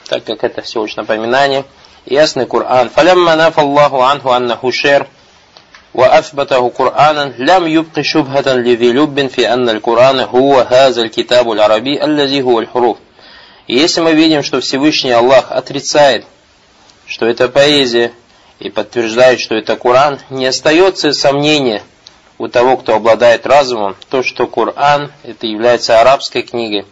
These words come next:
аллази хуа хуруф, состоящий из букв,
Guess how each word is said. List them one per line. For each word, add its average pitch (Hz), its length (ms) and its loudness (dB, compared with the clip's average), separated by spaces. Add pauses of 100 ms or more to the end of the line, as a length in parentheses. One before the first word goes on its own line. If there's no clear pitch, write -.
(340)
аллази 113 480 -2
хуа 110 240 -2
хуруф, 127 360 0
состоящий 113 680 0
из 151 280 -4
букв, 127 340 -2